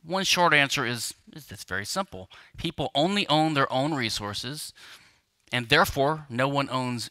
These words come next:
information. It's very simple. That's the answer. End of the talk. I mean, if you understand the case against intellectual property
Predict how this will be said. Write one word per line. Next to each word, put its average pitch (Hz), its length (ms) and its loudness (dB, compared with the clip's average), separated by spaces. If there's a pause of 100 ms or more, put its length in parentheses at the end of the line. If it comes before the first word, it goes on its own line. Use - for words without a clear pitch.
information. 113 880 -6 (580)
It's - 160 -18
very 120 180 -6
simple. - 340 -10 (420)
That's 131 180 -8
the 139 120 -10
answer. 107 300 -12 (200)
End 131 160 -8
of 120 80 -10
the 110 80 -12
talk. - 380 -16 (680)
I 113 60 -6
mean, 113 160 -6
if 123 140 -6
you 131 160 -4
understand 156 460 0
the 143 60 -2
case 147 280 0
against 131 260 -2
intellectual 127 340 -2
property 135 560 0